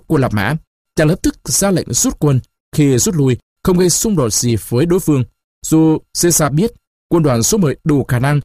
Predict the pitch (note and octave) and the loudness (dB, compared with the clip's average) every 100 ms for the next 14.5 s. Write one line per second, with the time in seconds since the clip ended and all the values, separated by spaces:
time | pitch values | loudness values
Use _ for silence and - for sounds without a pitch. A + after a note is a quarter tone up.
0 | _ - E3+ G#3 D3+ F#3 D#3 G3 G#3 C#3 | _ -2 -2 0 -2 0 0 0 0 0
1 | G#2 _ _ - D#3+ C#3+ A#2+ G2 - E3 | -2 _ _ -2 0 0 -2 -4 -2 -2
2 | C#3 A#2+ F3 A#2 E2 - _ _ D3+ - | 0 -2 -2 -2 -4 -10 _ _ 0 2
3 | D3 C#3 A2+ D3+ D3+ C3 A2 - - C3+ | 0 0 0 -2 -2 -2 -4 -8 -4 -2
4 | F3+ D#3 F3 A#3+ - F#3 F#3+ - F3+ C3+ | 0 0 0 -2 -6 0 0 0 -2 -2
5 | G#2 F2+ - D3 F2+ A#2+ - C3 A#2 A#2 | -4 -6 -2 -2 -2 -6 -4 -4 -2 -2
6 | A2 G2+ - _ _ _ _ _ _ _ | 0 -2 -4 _ _ _ _ _ _ _
7 | _ _ - D#3+ D#3 C3+ B2+ A#2 E3+ D#3+ | _ _ 0 2 2 0 0 0 0 -2
8 | B2 G2+ - _ - G3 G#3 F3 C#3+ B2 | -2 -4 -6 _ -6 -4 0 2 0 -2
9 | _ - E3+ A#2+ - A#2 A2 - _ _ | _ -2 0 0 0 0 0 -4 _ _
10 | _ _ - B2+ B2 E3+ D#3 _ _ _ | _ _ -6 -2 0 -2 -4 _ _ _
11 | _ _ _ - C#3+ A#2 G#2 - D3+ E3 | _ _ _ -2 2 2 -2 -2 0 2
12 | D#3+ - F#3 D#3 C#3 B2 - _ D#3 D#3 | 2 0 -2 -2 0 -2 -6 _ -2 0
13 | F3+ D3+ F#3+ G#3+ - F#3 - D#3 A3 B2 | 2 0 0 -2 -2 -2 0 -2 0 -2
14 | A2+ F#2 - A2+ - | 0 -4 -2 0 0